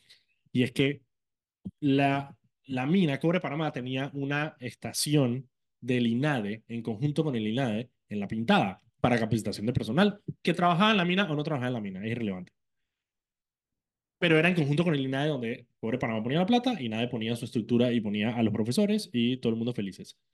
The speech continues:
Se, se, se, se inc-, se puso inconstitucional el contrato, el fallo de inconstitucionalidad. Listo, quedamos en esto. Y resulta que hay personas que están haciendo esos cursos o están haciendo esos cursos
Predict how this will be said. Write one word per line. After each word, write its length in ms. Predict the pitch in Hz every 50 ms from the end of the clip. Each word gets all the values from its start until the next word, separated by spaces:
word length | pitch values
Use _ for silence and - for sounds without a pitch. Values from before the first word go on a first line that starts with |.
| _ _ _ _ _ _
Se, 840 | - - - - - - - - - - 151 139 135 131 135 113 123 113
se, 1120 | - - - - - 147 139 131 127 127 123 123 120 117 113 110 107 101 101 98 98 - - _ _ _ _ _ -
se, 400 | - - 139 131 127 123 117 117 117
se 260 | - - 123 117 113 117
inc-, 220 | 120 120 - - -
se 160 | 127 - 120
puso 180 | 117 123 123 156
inconstitucional 500 | 156 165 - 156 123 120 120 123 123 139
el 80 | 156 -
contrato, 340 | 160 143 156 180 180 -
el 100 | 127 120
fallo 440 | - - 208 190 185 190 214 233 - _ _ -
de 80 | 127
inconstitucionalidad. 800 | 113 120 113 135 117 120 117 120 127 123 131 165 220 254 247 - - _ _ _ _ _ _
Listo, 320 | - 131 185 180 - 196 180
quedamos 300 | - 131 139 160 170 170
en 100 | 160 175
esto. 380 | 180 170 - 170 208 - - _ _ _ _ _ _ _ _
Y 80 | - 156
resulta 320 | 147 147 - 208 170 170 -
que 60 | 156
hay 60 | 156
personas 360 | - 185 190 - 226 196 160
que 80 | - -
están 300 | 117 - - 226 226 214
haciendo 260 | 175 143 - 165 175 180
esos 140 | 165 175
cursos 260 | - - 226 175 - 131
o 40 |
están 220 | 123 - - 208 196
haciendo 200 | 170 - 175 180
esos 140 | 180 190 175
cursos 460 | - 247 240 175 - 123 170 - -